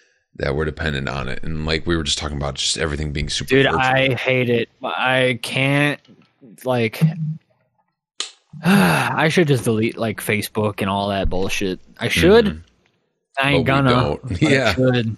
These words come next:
Speaker 1: Isn't that sad? I feel like I, I keep, I do, I definitely
Speaker 2: Yeah.
Speaker 1: know why I keep my phone on me a lot. It's more for, um, emergencies or people want me right away. I'd feel bad if I missed.
Speaker 2: Yeah, yeah, yeah. When,
Speaker 1: Oh.
Speaker 2: I know, it's crazy, but when was the last time you used your phone for an emergency?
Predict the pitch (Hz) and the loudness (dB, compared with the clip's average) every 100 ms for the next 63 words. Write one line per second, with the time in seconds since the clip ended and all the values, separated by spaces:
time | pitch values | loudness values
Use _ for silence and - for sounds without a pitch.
0 | _ 90 113 151 - 73 76 101 104 _ | _ -4 0 -2 0 0 2 0 -4 _
1 | _ _ - _ _ _ _ _ _ _ | _ _ -20 _ _ _ _ _ _ _
2 | _ _ _ _ _ _ _ _ _ - | _ _ _ _ _ _ _ _ _ -20
3 | - _ - - 185 147 101 85 - 85 | -20 _ -10 0 2 4 4 2 2 -4
4 | - - - 82 80 - 82 - - 90 | -2 -8 -2 -2 -2 -2 -4 -6 -2 -2
5 | 80 78 76 76 73 71 - 73 73 80 | 0 0 0 0 -2 -4 -6 -6 -4 -4
6 | 73 71 71 78 78 76 76 82 80 78 | -4 -4 -6 -4 -4 -4 -6 -6 -6 -6
7 | 73 76 78 _ _ _ _ - 64 67 | -6 -6 -10 _ _ _ _ -20 -16 -14
8 | 69 57 - 87 82 82 80 80 78 76 | -16 -18 -14 -6 -2 -2 -2 -4 -4 -4
9 | 78 - 71 69 65 71 73 78 73 78 | -10 -10 -10 -10 -10 -10 -6 -6 -4 -4
10 | 73 73 - 85 78 71 71 76 76 78 | -4 -6 -4 -2 -2 -2 -2 0 -2 -4
11 | 73 78 76 78 - - _ - 131 131 | -4 -2 -2 -2 -2 -6 _ -2 2 4
12 | 127 127 123 104 107 120 127 120 120 117 | 4 6 4 2 2 4 4 4 4 4
13 | 107 76 73 131 139 151 123 120 117 - | 2 2 2 2 2 2 4 2 0 -6
14 | - 143 147 123 104 101 104 117 127 120 | -6 0 2 2 0 2 2 4 2 2
15 | 127 - 131 127 120 123 120 110 123 123 | 2 2 0 2 4 2 2 0 2 0
16 | 113 120 104 107 104 104 101 104 | 2 0 2 0 0 -2 0 -2